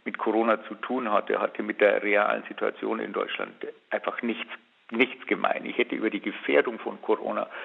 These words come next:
aus all diesen Medien praktisch nichts erfahren und zumindest über die Maßnahmen und die Tat und, äh, über das, woran ich mich halten musste und sollte,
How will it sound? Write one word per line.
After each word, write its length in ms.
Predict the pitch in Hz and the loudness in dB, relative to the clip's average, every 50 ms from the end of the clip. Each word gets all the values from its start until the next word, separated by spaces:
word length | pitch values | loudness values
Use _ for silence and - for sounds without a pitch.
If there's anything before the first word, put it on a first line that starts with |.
| - - | -6 -2
aus 180 | - 107 107 - | -2 -2 -2 -2
all 200 | - 120 123 117 | 0 2 2 2
diesen 260 | 123 123 107 117 113 | 2 0 -2 -2 -2
Medien 340 | 110 110 113 104 117 113 107 - - - - _ - | 0 0 2 2 0 -2 -2 -4 -10 -16 -14 _ 0
praktisch 300 | - 110 - - 107 - - - | 0 0 0 -2 -6 -8 -6 -2
nichts 320 | 113 135 147 - - - | 0 0 0 0 4 4
erfahren 380 | 123 110 - - 107 107 107 110 | 4 6 6 4 4 4 2 0
und 120 | 110 107 - | -6 -8 -6
zumindest 360 | - 110 113 117 113 113 - | 0 2 4 4 4 2 0
über 160 | - 104 101 | -2 -4 -2
die 120 | 98 98 95 | -2 2 4
Maßnahmen 640 | 98 113 143 151 135 - 113 98 95 95 - 120 123 | 6 8 8 8 6 4 0 0 0 -2 -4 -8 -14
und 120 | 110 98 | -12 -10
die 60 | 101 | -4
Tat 300 | 95 - 104 110 113 - | 2 4 4 4 4 2
und, 260 | - 120 101 - - | -2 -8 -8 -6 -2
äh, 220 | - - 117 113 - | 2 2 4 2 2
über 200 | - 104 107 104 | 0 -2 -2 4
das, 200 | 101 110 107 - - | 4 4 4 6 4
woran 280 | 113 107 101 104 113 | 6 6 6 6 4
ich 100 | 107 - | 0 -6
mich 160 | 107 95 - | -10 -4 0
halten 340 | 107 110 - - - 117 104 | 0 0 0 -2 -8 -8 -4
musste 380 | 107 113 131 - - - 117 - | 0 0 0 0 0 -2 -2 -2
und 160 | - 104 - | -2 -4 -2
sollte, 400 | - 107 110 120 117 - 113 | 2 4 4 4 4 2 -2